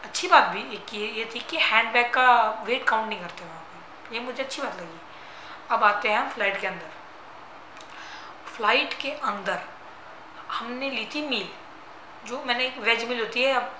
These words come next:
गोयबू से बुक, बुक करते तो टू फिफ्टी की इसमें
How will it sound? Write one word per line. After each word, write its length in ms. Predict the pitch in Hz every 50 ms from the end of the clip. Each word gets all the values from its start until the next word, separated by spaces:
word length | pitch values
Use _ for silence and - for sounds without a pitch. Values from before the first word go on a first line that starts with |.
| - - 220
गोयबू 360 | 202 214 214 208 208 226 233
से 100 | 226 233
बुक, 280 | 208 220 220 - -
बुक 300 | 226 202 196 220 233 -
करते 240 | - 226 220 - 240
तो 100 | 240 262
टू 120 | 262 - 269
फिफ्टी 400 | 254 254 - - - - 240 240
की 600 | - - - 247 240 247 262 269 277 - - - -
इसमें 300 | - - - 262 294 311